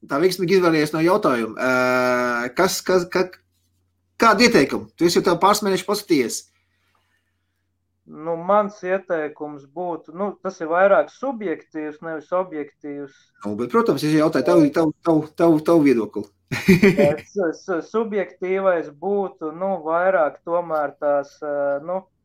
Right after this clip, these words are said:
Speaker 2: pārbūvējamās ierīces, tomēr tanciņus, kaut ko tādu. Nu, apskatīt. Nu,
Speaker 1: Jā.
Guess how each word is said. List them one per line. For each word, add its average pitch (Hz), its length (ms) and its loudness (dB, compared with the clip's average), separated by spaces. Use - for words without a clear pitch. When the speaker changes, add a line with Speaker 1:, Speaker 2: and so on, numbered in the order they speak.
Speaker 2:
pārbūvējamās 180 1200 -2
ierīces, 156 640 -4
tomēr 147 500 -8
tanciņus, 156 680 -6
kaut 147 240 -12
ko 147 180 -12
tādu. 160 600 -4
Nu, 160 440 -16
apskatīt. 143 760 -8
Nu, 247 220 -4
Speaker 1:
Jā. 131 460 0